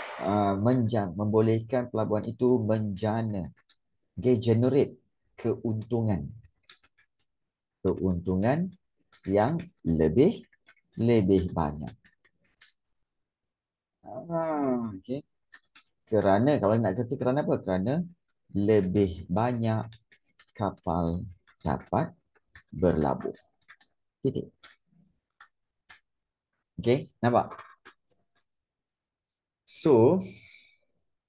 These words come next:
ah, so ini cara bagaimana untuk kamu menjawab soalan. Okey, soalan berkaitan dengan soalan, ah,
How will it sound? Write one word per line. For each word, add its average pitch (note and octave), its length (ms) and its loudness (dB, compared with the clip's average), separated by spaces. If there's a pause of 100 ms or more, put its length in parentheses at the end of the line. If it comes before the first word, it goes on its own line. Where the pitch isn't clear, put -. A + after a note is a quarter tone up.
(2500)
ah, F#3 240 -4 (120)
so - 80 -2 (160)
ini F3+ 280 0
cara C3 400 2
bagaimana A#2+ 640 -2 (140)
untuk A2 320 -2
kamu G#2+ 220 -2 (120)
menjawab F#2+ 560 -2
soalan. E2+ 640 -4 (560)
Okey, G2+ 400 -4
soalan F2+ 460 -2 (100)
berkaitan G2+ 680 0 (100)
dengan F#2 320 -2 (400)
soalan, G2+ 720 -2 (320)
ah, E2+ 800 -2